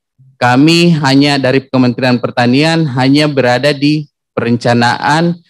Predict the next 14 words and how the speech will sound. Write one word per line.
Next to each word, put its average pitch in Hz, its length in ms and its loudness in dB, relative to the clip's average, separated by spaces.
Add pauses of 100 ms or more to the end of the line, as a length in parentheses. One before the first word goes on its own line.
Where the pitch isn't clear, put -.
(240)
dan 135 240 0
verifikasi 120 800 -2
dan 104 160 -2
validasi 101 560 -6
penyaluran. 104 640 -2 (320)
Sedangkan 139 800 -2 (240)
untuk 165 480 0
pengadaan 143 680 0
pro-, 156 220 -2
baik 170 240 -2
itu 160 180 -4
produksi 147 600 0
maupun 156 400 2
penyaluran 139 720 0